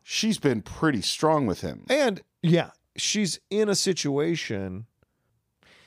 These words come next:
Speaker 2: he's the power. No matter what her resistance is, she is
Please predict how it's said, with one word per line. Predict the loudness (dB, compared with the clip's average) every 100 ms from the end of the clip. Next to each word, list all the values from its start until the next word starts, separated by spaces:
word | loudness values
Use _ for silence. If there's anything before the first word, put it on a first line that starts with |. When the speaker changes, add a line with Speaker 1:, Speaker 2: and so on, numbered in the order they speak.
| _
Speaker 2:
he's | -2 2 2 2 0 -2 -10 _ _
the | -4 2
power. | 2 2 -2 -6 _ _ _ _ _ _ _ _ _ _ _ _ _ -2
No | 0
matter | 2 2
what | 4 4
her |
resistance | 4 2 0 0 0 0 -2 -4
is, | -2 0 0 -2 -6 -8 -10 -16 _ _ _ _ _ _ _ _ _ _ -8
she | -2 2 4
is | 2